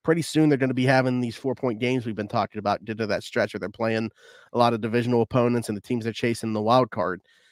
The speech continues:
A tough road ahead for the Pittsburgh Penguins. And, uh, wanted to give a shout out to our guy, John Gorman. Uh, he asked us a Pens question,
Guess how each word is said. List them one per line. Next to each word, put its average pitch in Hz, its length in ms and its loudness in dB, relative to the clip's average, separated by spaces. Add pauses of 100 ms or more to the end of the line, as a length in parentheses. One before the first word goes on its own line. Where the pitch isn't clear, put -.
(300)
A 82 80 -12 (480)
tough 156 240 4
road 139 160 4
ahead 110 280 2 (220)
for - 80 -14
the 107 80 -8
Pittsburgh 113 400 -6
Penguins. 98 460 -4
And, 120 320 -2
uh, 113 260 2 (460)
wanted 165 240 2
to 156 80 2
give 143 140 2
a 135 40 2
shout 135 400 6
out 139 320 4
to 131 220 -4
our 120 100 2
guy, 120 240 2
John 120 480 2
Gorman. 123 500 0
Uh, 117 320 0
he 117 240 -4
asked 123 240 0
us 110 60 -14
a 120 60 -10
Pens 123 260 -6
question, 143 400 -2